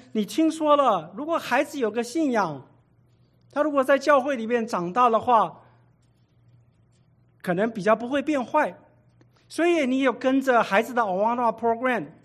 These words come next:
来到了我们的教会。不管你当，当初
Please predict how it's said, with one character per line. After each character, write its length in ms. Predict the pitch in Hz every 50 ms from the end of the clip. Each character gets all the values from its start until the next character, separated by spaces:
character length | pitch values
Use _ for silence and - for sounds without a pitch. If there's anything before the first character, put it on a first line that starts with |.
| _ -
来 180 | 165 170 185 202
到 160 | 240 247 233
了 100 | 220 208
我 200 | 185 175 175 165
们 120 | 160 185
的 80 | 185 202
教 220 | 185 190 240 208 196
会。 300 | 170 - 220 185 147 - - - _ _ _ _ _ _ _ _ _ _ - - - _ _ _ _ _ _ _ _ _ _ _ _ _ _
不 80 | - 320
管 320 | 320 294 269 254 247 247
你 140 | 240 226 220 214
当， 240 | 220 226 247 247 240 -
当 220 | - 262 277 269
初 420 | 269 269 277 277 277 269 262 254